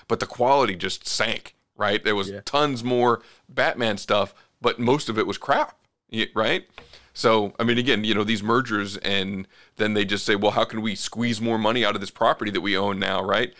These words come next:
Speaker 1: It's not always a good thing. So, you know, the quality of the games could go down, or they, or they could license out the, the name of these different games, and they, you could start seeing this crappy <laughs> merchandise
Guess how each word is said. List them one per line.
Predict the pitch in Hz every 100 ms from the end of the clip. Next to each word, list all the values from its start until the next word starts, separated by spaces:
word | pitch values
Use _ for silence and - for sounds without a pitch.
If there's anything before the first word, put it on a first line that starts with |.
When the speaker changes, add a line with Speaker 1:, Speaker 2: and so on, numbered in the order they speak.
| -
Speaker 1:
It's | -
not | 117
always | 120 131 110
a | 101
good | 120 98
thing. | 127 156 - _ _ _ _ _ _
So, | - - 98 98 92 _ _ _ _ _ _ _ _ - - _ _
you | 104
know, | 101 98
the | 98
quality | - 104 110 113
of |
the | 107
games | 104 117 117
could | - 110
go | 107 104
down, | 107 117
or | 98
they, | 104 107 -
or | 117 117 98 - - _
they | 113
could | - 101
license | 104 107 104 98 -
out | 107 92 -
the, | 101 95 92 - _ _ -
the | 101
name | 98 107 123 107
of | 95
these | 98
different | - 98 95
games, | 101 101 95
and | 101
they, | 98
you | 101 98
could | 110
start | 113 95
seeing | - 104 104
this | 92 - _ _
crappy | - 117 110 107
<laughs> | 107
merchandise | 120 120 110 120 120 -